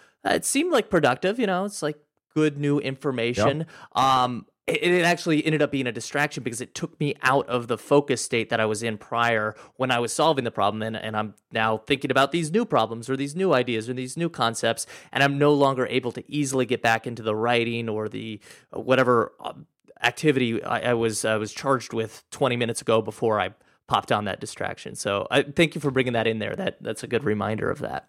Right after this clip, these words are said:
Speaker 2: It's a great tip.
Speaker 1: So on the other end of, of the spectrum, you've got the, um, the grind, the not passionate, the, the, um, uh, what do you call it? The, the not,
Speaker 2: The drudgery
Speaker 1: not,
Speaker 2: zone?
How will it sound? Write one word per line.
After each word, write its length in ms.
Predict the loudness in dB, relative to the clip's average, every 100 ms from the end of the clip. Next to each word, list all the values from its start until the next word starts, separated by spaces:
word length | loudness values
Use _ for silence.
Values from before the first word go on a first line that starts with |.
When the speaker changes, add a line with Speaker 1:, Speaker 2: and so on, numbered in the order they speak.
| _
Speaker 2:
It's 100 | -8
a 20 | -2
great 220 | -2 0
tip. 300 | -2 -4 -8 _ -10
Speaker 1:
So 340 | -2 0 -2 -4 -2
on 100 | 2
the 140 | 2
other 180 | 4 2
end 180 | 2 2
of, 200 | -2 -2 -2
of 160 | 0
the 100 | 0
spectrum, 480 | -4 -4 -6 -6 -8
you've 240 | -4 -6 0
got 400 | 2 2 2 -2
the, 560 | -14 -8 -6 -6 -6 -10 -16 -20 _ 0
um, 460 | 4 6 4 0 -2
the 140 | -4
grind, 800 | -2 0 2 4 4 0 -4 -6
the 320 | -4 -2 -4
not 440 | -4 2 4 2 2
passionate, 640 | 4 4 2 0 0 0
the, 160 | -4 -8 -10
the, 380 | -8 -6 -2 0
um, 420 | 0 -2 -4 -8
uh, 180 | -4 -2
what 140 | 2 2
do 60 |
you 100 | 0
call 220 | 0 -2
it? 80 | -2
The, 180 | -4 -8
the 160 | -6 -6
not, 180 | -6 -8 -10
Speaker 2:
The 160 | -4 0
drudgery 340 | 2 2 2
Speaker 1:
not, 60 | 2
Speaker 2:
zone? 300 | 0 -2